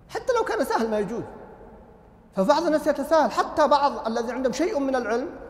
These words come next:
من أصعب الأبواب أيها الأخوة في الفقه، من أصعبها ما أقولها، هو في الحج. الإنسان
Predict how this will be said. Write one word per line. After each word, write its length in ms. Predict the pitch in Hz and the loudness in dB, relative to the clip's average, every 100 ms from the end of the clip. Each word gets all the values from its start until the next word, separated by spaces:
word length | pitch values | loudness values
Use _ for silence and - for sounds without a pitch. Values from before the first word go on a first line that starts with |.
| - - | -18 -10
من 120 | 214 285 | -8 -2
أصعب 480 | 381 - 262 285 | -2 0 -2 0
الأبواب 540 | 262 233 208 226 226 190 | 0 -2 0 4 4 2
أيها 160 | 180 | -2
الأخوة 400 | 160 180 - 151 | -4 -6 -6 -6
في 100 | 131 | -4
الفقه، 360 | 269 202 311 - - - - | -4 -2 -4 -6 -16 -14 -6
من 140 | 269 | -2
أصعبها 520 | 302 - 302 302 208 151 | 0 2 4 4 4 2
ما 140 | 247 | 2
أقولها، 280 | 240 190 123 - - | 0 -2 -6 -10 -8
هو 320 | 262 285 - - - | 2 2 2 -8 -10
في 60 | |
الحج. 380 | 156 139 - - - - - - - - - - - 143 | -8 -8 -10 -16 -18 -18 -20 -20 -20 -20 -20 -20 -16 -12
الإنسان 440 | - 143 185 | -10 -6 -4